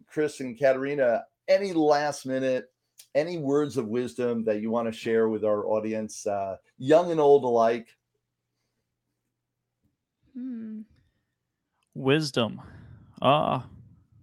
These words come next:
Speaker 3: well, for young and old entrepreneurs, wherever you're at inside this journey currently, there's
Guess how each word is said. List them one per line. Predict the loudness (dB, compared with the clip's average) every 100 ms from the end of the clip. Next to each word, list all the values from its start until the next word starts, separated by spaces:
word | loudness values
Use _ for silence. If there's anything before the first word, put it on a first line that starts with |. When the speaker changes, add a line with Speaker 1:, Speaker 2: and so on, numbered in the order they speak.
| -6
Speaker 3:
well, | -6
for | -2 2
young | 4 4
and | 2
old | 4 4
entrepreneurs, | 2 -2 -6 -4 -4
wherever | 4 4 6
you're | 4
at | 4 2
inside | -2 -2
this | -2 -4
journey | -2 -2 0 -2
currently, | -4 -2 -6 -10 _ _ _
there's | -4 -4 -4